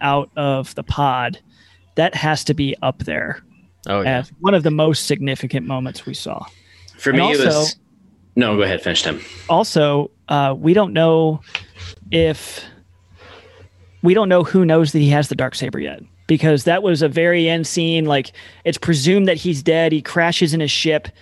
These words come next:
Speaker 1: and then almost like an after credit scene, you see him cut out. So we don't know if the Mandalorians know that he has it. We don't know.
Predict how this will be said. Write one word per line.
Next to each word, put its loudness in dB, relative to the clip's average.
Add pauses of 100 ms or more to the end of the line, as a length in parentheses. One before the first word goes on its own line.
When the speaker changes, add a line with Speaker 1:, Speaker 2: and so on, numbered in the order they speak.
(240)
Speaker 1:
and -2
then 0 (680)
almost 2
like 0
an -4
after -4
credit 0
scene, -4
you -6
see -2
him -2
cut -2
out. -6 (400)
So 2
we 4
don't 2
know 4
if 2
the -4
Mandalorians -2
know -6
that -4
he 0
has -2
it. -2 (280)
We -2
don't 0
know. -2